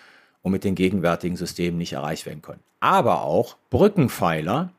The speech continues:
um halt logistische Versorgungswege, äh, der russischen Truppen zu zerstören.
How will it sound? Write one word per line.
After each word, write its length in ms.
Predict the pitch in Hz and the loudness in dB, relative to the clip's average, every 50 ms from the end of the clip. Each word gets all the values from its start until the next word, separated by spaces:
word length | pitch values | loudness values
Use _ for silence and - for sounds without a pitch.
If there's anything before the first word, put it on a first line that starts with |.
| _ _ _ _ _ _ _ _ - | _ _ _ _ _ _ _ _ -2
um 360 | - 107 117 131 143 143 - | 0 2 2 2 2 -2 -2
halt 260 | - 117 113 117 - - | 0 0 0 0 -2 -2
logistische 760 | 104 101 95 110 117 - - - 123 - - 120 113 113 101 | -2 -2 0 0 -2 -2 -2 -4 -4 -2 -2 -2 -2 -2 -2
Versorgungswege, 1000 | - - 92 90 92 98 107 117 123 117 - 101 101 104 104 101 113 113 113 - _ - - - - - _ _ _ _ _ _ _ - | -4 -4 0 2 4 4 4 4 2 0 0 0 2 2 2 2 0 -2 -2 -6 _ -20 -20 -20 -20 -20 _ _ _ _ _ _ _ -2
äh, 180 | 98 104 101 | 0 2 4
der 120 | 95 98 90 | 4 2 2
russischen 420 | 85 98 - - 123 - - 117 | 2 0 -2 -2 -4 -6 -6 -6
Truppen 340 | - - 92 85 - 110 104 | -4 -2 -4 -4 -2 -4 -6
zu 140 | - 117 104 | -4 -6 -6
zerstören. 520 | - - 120 - - 110 85 - - - | -6 -6 -6 -2 0 0 0 0 -2 -10